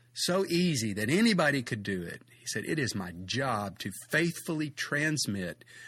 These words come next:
God's offer to you. That's the end of my job. I'm not supposed to try to help you make your decision. You know, try, try God for, try Jesus for thirty days. And, uh, and, and you can drop him if you don't like him." You know, I don't have the authority to say things like that.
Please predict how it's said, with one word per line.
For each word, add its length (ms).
God's 340
offer 480
to 120
you. 280
That's 300
the 160
end 180
of 140
my 160
job. 220
I'm 280
not 160
supposed 260
to 60
try 200
to 60
help 480
you 120
make 360
your 80
decision. 560
You 100
know, 60
try, 440
try 240
God 360
for, 160
try 240
Jesus 440
for 180
thirty 280
days. 340
And, 340
uh, 260
and, 300
and 380
you 100
can 140
drop 280
him 140
if 160
you 60
don't 220
like 260
him." 80
You 100
know, 60
I 100
don't 260
have 340
the 80
authority 540
to 120
say 240
things 320
like 200
that. 200